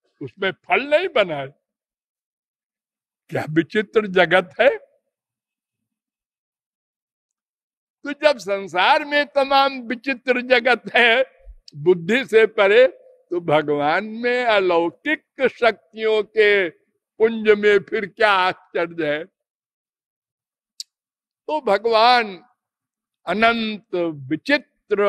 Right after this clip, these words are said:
विरोधी शक्तियों का अधिष्ठान है, हम उसके अंश हैं और इसीलिए उसके दास भी हैं।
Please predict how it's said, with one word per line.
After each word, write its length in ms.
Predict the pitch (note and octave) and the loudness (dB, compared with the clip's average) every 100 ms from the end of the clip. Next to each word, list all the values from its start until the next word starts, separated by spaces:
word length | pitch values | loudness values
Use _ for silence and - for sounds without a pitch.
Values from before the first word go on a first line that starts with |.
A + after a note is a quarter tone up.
| F#3+ F3 E3 C#3+ A#2+ B2 | 4 4 0 -4 -10 0
विरोधी 800 | G3 G#3+ A3 A3 A#3 C4+ G#3 C#3+ _ _ _ | 2 6 6 6 2 0 0 -6 _ _ _
शक्तियों 760 | - F#3+ F#3+ _ G#3+ G#3 G3 F#3 | -6 -2 -2 _ -8 -4 -2 -4
का 280 | - F3 E3+ | 0 2 2
अधिष्ठान 1120 | - E3 C3+ E3+ - - - C#3 D3+ G#3+ G3 C3 - | -2 -4 -2 -2 -4 -10 -6 -4 -4 -6 -14 -16 -4
है, 300 | F3+ B2 - _ _ _ _ _ _ _ - | -2 -2 -8 _ _ _ _ _ _ _ -2
हम 260 | A#3 A#3 - F#3 | -2 -2 -8 -10
उसके 420 | E3+ - G#3 A#3 | -10 -4 0 0
अंश 600 | - E3+ E3 F3 - D#3+ | 0 -6 -6 -6 -10 -10
हैं 500 | C3 E3+ E3 A#2+ _ _ _ _ _ _ _ - - - | -6 -4 -4 -8 _ _ _ _ _ _ _ -20 -18 -2
और 640 | F3+ F3+ D#3 E3+ A3+ A3+ - | 0 2 0 0 -2 -4 -14
इसीलिए 840 | F#3+ - B3+ G#3 D#3+ D3+ F#3 C4 C#4 - - _ _ _ _ - | -14 -8 -8 -6 -6 0 4 6 4 -2 -20 _ _ _ _ -8
उसके 420 | F3 - - C4 | -8 -8 -4 -4
दास 640 | A3+ D#3+ D#3+ F3+ G#3+ G#3+ F#3 | -4 -2 2 2 2 -2 -8
भी 320 | D3 E3 D#3+ | -8 -6 -6
हैं। 340 | C3 C3 B2 | -10 -14 -20